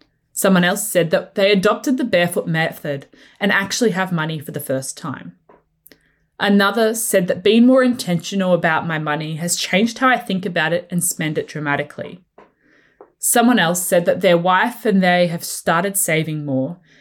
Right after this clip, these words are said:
investing and finding other sources of income. And finally, someone said that breaking out of a monthly credit card cycle helped us reduce our monthly expenses by two thousand dollars. So now it's your turn.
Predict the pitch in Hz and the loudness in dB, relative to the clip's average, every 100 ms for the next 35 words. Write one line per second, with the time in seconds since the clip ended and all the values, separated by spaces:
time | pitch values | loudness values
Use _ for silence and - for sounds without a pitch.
0 | _ _ _ _ 202 196 202 - 262 254 | _ _ _ _ 2 4 4 2 2 4
1 | 254 220 160 160 - 147 147 - 147 160 | 2 0 0 0 -2 -4 -4 -2 -2 -2
2 | 147 147 156 151 - 131 165 _ _ _ | -10 -10 -8 -8 -8 -14 -14 _ _ _
3 | _ _ - 226 220 214 214 233 226 214 | _ _ 0 0 2 0 2 2 2 0
4 | - 214 202 196 190 185 175 180 - 190 | 0 0 0 0 0 0 2 0 0 0
5 | 196 247 233 175 175 170 160 156 - 175 | 0 2 2 2 0 -2 -4 -4 -6 -8
6 | - 170 170 - 156 147 - 147 147 165 | -4 -2 -2 0 -2 -2 -2 -2 -2 -4
7 | 147 185 180 214 190 190 175 - 214 214 | -4 -2 -2 0 -2 -2 -4 -2 -4 0
8 | 208 180 170 - 175 - - 147 147 160 | 2 2 -2 -6 -6 -6 -2 -2 -2 -8
9 | 156 156 147 - 143 143 135 135 147 - | -4 -4 -4 -6 -8 -6 -8 -6 -8 -8
10 | - - - - _ _ _ _ _ _ | -10 -10 -10 -10 _ _ _ _ _ _
11 | _ _ _ _ _ _ _ - 220 226 | _ _ _ _ _ _ _ 0 4 4
12 | 240 226 175 151 - 131 - 170 | 2 -2 -2 -4 -6 -14 -14 -18